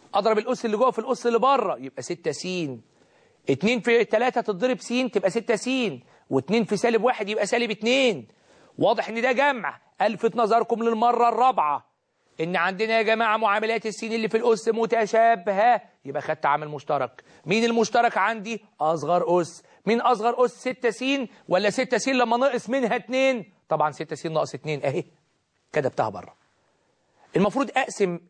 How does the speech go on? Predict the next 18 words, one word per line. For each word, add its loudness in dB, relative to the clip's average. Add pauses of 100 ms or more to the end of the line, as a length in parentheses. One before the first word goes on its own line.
الحد -6
الأول 0
على 2
المشترك 0 (100)
فيطلع -4
لي -2
الباقي. -2 (920)
في 0
ناس 2
لما 2
بتيجي -4
تقسم 0
المفروض -2
في -4
القسمة 0
بنطرح -2
الأسس، -4
بينسوا، 0